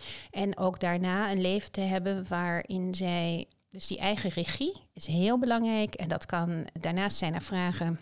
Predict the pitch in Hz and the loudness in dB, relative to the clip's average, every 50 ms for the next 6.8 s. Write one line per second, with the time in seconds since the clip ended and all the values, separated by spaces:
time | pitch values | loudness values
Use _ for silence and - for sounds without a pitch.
0 | - - _ _ _ _ _ _ _ _ _ _ - - - 190 208 233 247 233 | -8 -16 _ _ _ _ _ _ _ _ _ _ -20 -8 -2 2 4 4 4 2
1 | - 196 - - 202 247 - 170 - 196 - - 202 185 175 180 - - - 180 | 0 0 0 0 0 0 0 0 -2 -2 -2 0 0 0 0 -2 -4 -2 0 0
2 | 180 180 - - - - 180 - - - 202 196 185 - 202 185 190 185 - - | 0 0 0 0 -2 -2 -2 -2 -2 0 2 2 4 4 4 4 2 2 -2 -6
3 | _ - - - 185 175 - - 233 233 - 190 - - 185 185 185 180 185 - | _ -16 -10 -6 -6 -4 -2 -2 -2 -2 -2 -4 -4 -2 0 0 0 0 -2 -2
4 | - - - - - - - - - - - - 202 196 202 - - 214 208 202 | -6 -12 -16 -16 -16 -18 -20 -20 -20 -12 -6 -2 0 0 0 0 0 2 2 4
5 | 202 202 190 196 190 190 - - 196 196 208 208 214 202 202 190 185 185 - - | 4 4 4 4 2 2 2 2 2 4 4 4 4 4 4 4 2 2 -2 -6
6 | - - - - - - - - _ - 208 - - - - - | -18 -20 -20 -20 -20 -20 -20 -14 _ -6 -4 -2 -2 -2 -2 -2